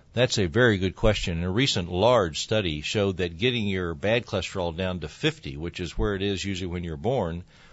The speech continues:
was actually better than having it at seventy if you'd had a recent, uh, heart attack or had a stent placed. So there really isn't any evidence of getting it too low. Now, where that comes from is that people that have cancers, they're,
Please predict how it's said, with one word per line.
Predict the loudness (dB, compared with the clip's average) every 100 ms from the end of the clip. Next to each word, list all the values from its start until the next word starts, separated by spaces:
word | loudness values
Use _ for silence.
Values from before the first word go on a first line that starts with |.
| -12
was | -6 0
actually | 0 0 -4 -4
better | 0 2 2
than | -2
having | -2 -2 -2
it | -2 -2
at | -2
seventy | 0 2 0 -6 -12 -16 _ -20 -12
if | -6
you'd | -6 -2
had | -2 -2
a |
recent, | -2 -4 -4 -6 -8 -8
uh, | -6 -2
heart | -2 -4
attack | -6 -6 -6 -8
or | -10 -8
had | -6 -4
a | -4
stent | -4 -6 -2
placed. | -2 -2 -10 -14 -18 -20 -20 -12
So | -2 4 4 4 0
there | -2 0
really | 2 2 4
isn't | 2 2 0
any | 0 4
evidence | 4 2 -4 -4
of | -4 0
getting | 0 0
it | -4 2
too | 4
low. | 4 0 0 -4 -8
Now, | -6
where | -2 0
that | 2 0
comes | -2 -4 -4
from | -6 -4 -4
is | -4 -6
that | -6
people | -6 -6 -6
that | -6
have | -8 -4
cancers, | 0 0 -2 -6 -6 -6
they're, | -8 -8